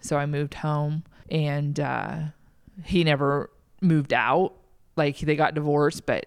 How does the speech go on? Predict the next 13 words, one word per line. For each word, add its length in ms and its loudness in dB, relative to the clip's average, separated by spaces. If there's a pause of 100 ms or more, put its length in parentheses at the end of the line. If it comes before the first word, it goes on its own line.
(120)
she 200 -2
couldn't 300 -4
get 140 -2
him 220 -4
to 60 -2
move 220 -2
out. 400 0 (520)
So 640 2 (460)
I 140 0
ended 260 0
up 140 0
leaving 420 -2
again 580 -2